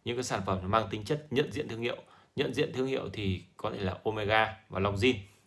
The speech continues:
Thì chúng ta sẽ có những người bạn, có những cái phần đông. Chúng ta không chơi thì những người bạn của chúng ta sẽ thường là những người không chơi những sản phẩm như thế. Thì người ta sẽ nhìn thấy Omega, Longines thì ta sẽ đánh giá cái việc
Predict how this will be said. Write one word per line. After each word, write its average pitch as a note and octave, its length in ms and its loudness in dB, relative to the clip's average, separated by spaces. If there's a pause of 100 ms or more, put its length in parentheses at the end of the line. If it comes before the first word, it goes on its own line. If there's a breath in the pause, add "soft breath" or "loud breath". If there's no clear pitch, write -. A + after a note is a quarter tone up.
(180)
Thì G2 260 -4
chúng G2 160 -4
ta A2+ 160 6
sẽ - 160 -4
có G#2+ 80 0
những A#2+ 120 -6
người A2+ 120 0
bạn, G#2+ 300 4 (160)
có F#2+ 220 -2
những G#2+ 260 -4
cái A2+ 140 -6
phần A2+ 280 2
đông. B2 200 4 (1500 soft breath)
Chúng B2+ 120 0
ta C#3 360 8
không D3+ 240 4
chơi D3+ 280 6
thì G#2+ 140 -2
những A#2 180 0
người D#3 120 4
bạn G#2+ 200 2
của F#2+ 100 -4
chúng G2 140 -2
ta G2+ 240 -2
sẽ - 140 -8 (420)
thường G2+ 340 2
là F2+ 160 -4
những A2+ 140 -4
người G#2+ 120 0
không A2+ 200 -4
chơi G#2+ 200 4
những G#2 100 -6
sản G2 120 -10
phẩm - 120 -8
như F#2+ 100 0
thế. G2+ 180 -2 (300 loud breath)
Thì A2 200 -2
người G#2+ 180 0
ta A2 120 4
sẽ A#2+ 140 -2
nhìn A2 180 0
thấy G2 220 0
Omega, A2 360 2
Longines G2+ 400 0 (300 loud breath)
thì A2 160 -2
ta G2+ 400 0 (300)
sẽ - 280 -8
đánh G2+ 160 0
giá G2 280 4
cái A2+ 80 -6
việc G#2 180 0